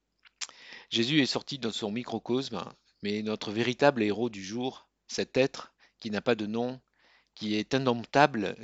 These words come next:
comme, euh, dit littéralement le texte grec, qui est mi-animal, mi-homme, celui qui vit,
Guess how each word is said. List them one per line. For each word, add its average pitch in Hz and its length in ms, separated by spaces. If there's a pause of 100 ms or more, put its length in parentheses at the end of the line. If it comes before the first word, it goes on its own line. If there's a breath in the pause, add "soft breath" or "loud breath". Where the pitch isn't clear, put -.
(100)
comme, 98 220
euh, 90 320
dit 101 300
littéralement 101 600
le 95 140
texte - 300
grec, 117 440 (320 soft breath)
qui 110 160
est 110 160
mi-animal, 120 960
mi-homme, 123 640 (880 soft breath)
celui 143 400
qui 117 180
vit, 147 420